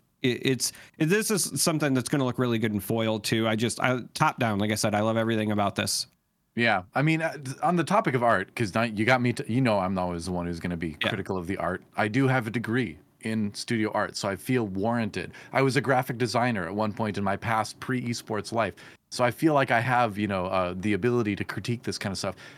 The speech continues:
Speaker 2: Here's why I like this card's art as well, because firstly, uh, she fits into the background. Uh, that's been a criticism of mine for some of the other card art, is that the, the background looks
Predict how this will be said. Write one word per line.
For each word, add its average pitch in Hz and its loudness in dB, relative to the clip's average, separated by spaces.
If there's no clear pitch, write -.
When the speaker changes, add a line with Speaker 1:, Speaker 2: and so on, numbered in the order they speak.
Speaker 2:
Here's 190 0
why 156 6
I 127 6
like 104 0
this 92 -4
card's 95 -4
art 85 -4
as 87 -4
well, 80 -6
because 127 2
firstly, 113 0
uh, 113 6
she - 0
fits 214 0
into 170 0
the 143 0
background. 131 -2
Uh, 107 6
that's 123 4
been 135 0
a 123 2
criticism 123 0
of 107 -2
mine 104 2
for 101 -2
some 107 -2
of 98 -2
the 101 2
other 101 2
card 110 0
art, 104 0
is 95 -2
that 101 0
the, 95 -2
the 90 -4
background 110 2
looks 104 -4